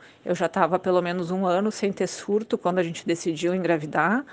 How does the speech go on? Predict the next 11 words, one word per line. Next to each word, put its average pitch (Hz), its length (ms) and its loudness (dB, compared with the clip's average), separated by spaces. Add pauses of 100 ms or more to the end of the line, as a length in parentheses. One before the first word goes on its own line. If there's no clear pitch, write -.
(600)
Então, 175 160 0
eu 170 40 2
tive 180 200 -4
que 190 80 -4
parar 175 320 6
com 185 120 -6
medicação, 208 1000 4
tomar 175 240 -2
todo 214 400 4
um 208 40 -2
cuidado, 196 600 2